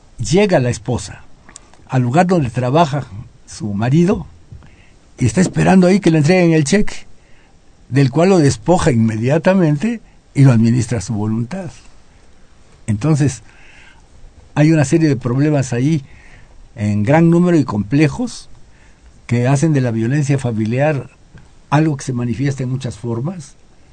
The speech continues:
y que se traduce finalmente en la imposición de uno de los miembros de la familia sobre algún otro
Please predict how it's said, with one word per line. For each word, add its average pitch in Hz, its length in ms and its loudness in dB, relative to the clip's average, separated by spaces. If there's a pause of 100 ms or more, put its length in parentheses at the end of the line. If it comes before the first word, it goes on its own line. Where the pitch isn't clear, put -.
(360)
y 180 120 2
que 135 80 -6
se 156 120 -2
traduce 185 420 -2
finalmente 190 800 -2 (800)
en 135 580 2
la 139 140 2
imposición 139 920 0 (360)
de 117 420 -2 (460)
uno 180 360 2
de 120 160 0
los 101 440 -6
miembros 156 340 0
de 131 80 -4
la 113 120 -6
familia 160 580 -4
sobre 139 280 0
algún 139 360 0
otro 180 360 -4